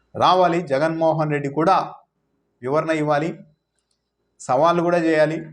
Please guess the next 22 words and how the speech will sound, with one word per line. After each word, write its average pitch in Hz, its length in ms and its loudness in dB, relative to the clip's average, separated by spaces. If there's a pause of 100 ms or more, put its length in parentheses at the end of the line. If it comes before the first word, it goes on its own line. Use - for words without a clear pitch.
(200)
"మేము 143 180 -2
నిరూపిస్తాం, 151 680 0 (560)
ప్ర-, 151 160 2
ప్రమాణ 147 340 0
స్వీకారం, 147 500 -2
ప్రమాణం 151 400 0
చేయడానికనే 143 440 0
సిద్ధమని" 139 380 -2
వైఎస్ఆర్ 139 340 2
కాంగ్రెస్ 135 380 -2
పార్టీ 131 180 -2
నాయకులు 127 280 -2
కూడా 123 340 0 (300)
ముందుకు 156 240 2
రావాలి 143 340 4 (200)
తప్పు 139 180 -8
చేయనప్పుడు. 139 580 -4 (720)
అలాంటి 175 340 2
దాంట్లో 175 260 0
ధర్మారెడ్డి 175 520 0
ముందుకు 156 260 -4
రావాలి. 113 320 -2